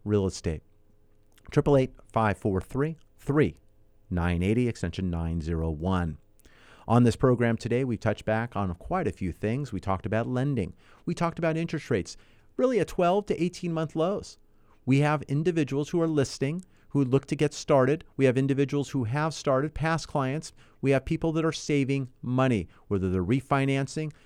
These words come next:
uh, looking to move forward on their first time purchase, buying a second home or investment property. We have people taking advantage of interest rates that have a three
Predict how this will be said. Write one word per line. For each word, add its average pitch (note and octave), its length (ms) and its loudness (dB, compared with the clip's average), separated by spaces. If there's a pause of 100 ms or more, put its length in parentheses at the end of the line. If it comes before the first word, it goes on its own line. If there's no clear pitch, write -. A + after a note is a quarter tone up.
(200)
uh, E2+ 220 0
looking A2 380 0
to A#2+ 100 0
move A#2 180 2
forward C#3+ 400 2
on A2+ 120 -2
their G#2 100 -2
first - 300 -4
time A2+ 200 -2
purchase, D3+ 540 -2
buying A2+ 320 0
a G#2 40 -4
second C#3+ 380 -2
home D3+ 300 -2
or D#3+ 140 -2
investment E3+ 480 -2
property. E3+ 480 -2 (480)
We D#3 160 6
have F3 120 4
people F3+ 240 -2
taking F#3 380 -4
advantage C#3+ 440 0
of A2 100 0
interest D3+ 320 -2
rates E3 160 0
that D3+ 100 -2
have D#3+ 220 2
a D#3+ 60 0
three F#3 840 0